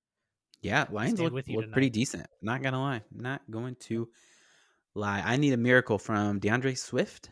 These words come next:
Speaker 1: mostly. Davante Adams a little bit, but
Speaker 2: It's
Speaker 1: mostly
Speaker 2: possible,
Speaker 1: DeAndre
Speaker 2: but
Speaker 1: Swift.
Speaker 2: we are, we are getting close to halftime, so.
Speaker 1: Yeah, I know, and I'm already, like, r-, not feeling great about
Speaker 2: Shrinking.
Speaker 1: it. So, there we go.
Speaker 2: Shrinking.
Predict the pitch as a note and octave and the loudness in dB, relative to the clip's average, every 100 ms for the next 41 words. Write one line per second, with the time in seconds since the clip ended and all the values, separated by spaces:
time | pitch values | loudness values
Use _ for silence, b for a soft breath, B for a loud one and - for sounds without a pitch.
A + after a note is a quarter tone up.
0 | - E3+ F3 - F#3+ E3 C3 C#3 C3+ C#3 | -2 -2 -2 -4 -6 -2 0 2 4 4
1 | C#3+ D3+ D3 C#3+ C#3 C#3+ C#3 F#2+ F#2+ - | 2 -2 -4 -6 -4 -2 -4 -6 -8 -8
2 | _ _ _ _ _ _ _ _ _ B2 | _ _ _ _ _ _ _ _ _ 2
3 | A#2 A3+ G3+ D#3+ C#3+ C#3+ C#3+ C#3+ D#3 D#3+ | 10 10 10 4 2 2 2 2 4 4
4 | D#3+ D#3 C#3+ C#3 C#3+ D3 D3+ C#3 D3 - | 4 2 -2 -4 -4 -2 -6 -2 -4 -2
5 | A#2 C3 C3 - G#2+ G2+ - - A2 G#2+ | -2 -2 -4 -10 -16 -18 -20 -16 -14 -14
6 | G#2 b G2 b b b b G#2 B2 B2 | -16 b -20 b b b b 0 2 2
7 | A#2+ G#2+ G#2 G#2 G#2 G#2 G2+ F#2+ F2+ E2+ | 0 0 0 0 2 2 2 0 -4 -8
8 | - F#2 F#2+ F2 F2 D2+ D#4+ F#4+ G4 F4+ | -8 -8 -6 -6 -6 -4 -2 -2 -4 -4
9 | G#3+ - F3+ E3+ C#3+ C3 G2+ F#2 F2+ - | -6 -4 -2 -2 0 0 0 -4 -6 -12
10 | - - F#2+ F2+ - _ _ _ - G2+ | -20 -14 -10 -10 -12 _ _ _ -8 -4
11 | G2+ F#2 F2 G#2 - | -4 -4 -8 -12 -18